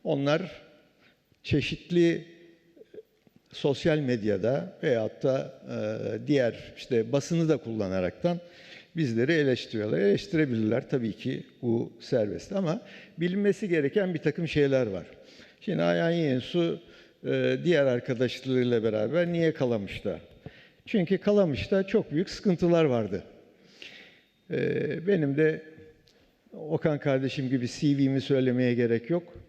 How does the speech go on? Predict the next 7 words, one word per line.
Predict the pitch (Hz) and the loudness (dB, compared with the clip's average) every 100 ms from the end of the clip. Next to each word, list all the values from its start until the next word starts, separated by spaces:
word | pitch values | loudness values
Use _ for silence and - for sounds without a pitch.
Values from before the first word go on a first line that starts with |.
| - - - | -20 -20 -4
Kırk | 180 - | -4 2
beş | 156 - | 0 2
senelik | 143 127 117 131 | 0 2 0 -4
bir | |
profesyonel | 120 120 107 120 - 131 123 | -2 -2 0 0 2 0 2
hayatım | 110 101 95 - 104 | 0 0 -4 -4 -2
var | 147 | 0